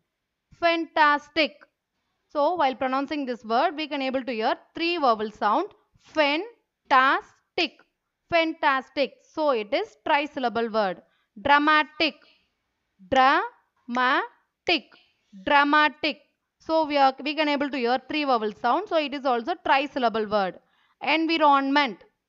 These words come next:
Environment. Environment. So here we can able to hear four vowel sound. So it is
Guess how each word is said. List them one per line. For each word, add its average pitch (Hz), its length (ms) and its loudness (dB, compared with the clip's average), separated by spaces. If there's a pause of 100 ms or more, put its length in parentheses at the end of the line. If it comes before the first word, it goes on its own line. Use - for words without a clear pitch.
(380)
Environment. 277 2500 -2 (280)
Environment. 285 1000 0 (360)
So 294 120 -6
here 294 340 0
we 311 100 -6
can 277 120 -2
able 262 220 -2
to 285 60 -8
hear 254 180 0
four 294 280 0 (340)
vowel 233 340 -2
sound. 302 280 -2
So 294 100 0
it 233 240 0
is 392 160 0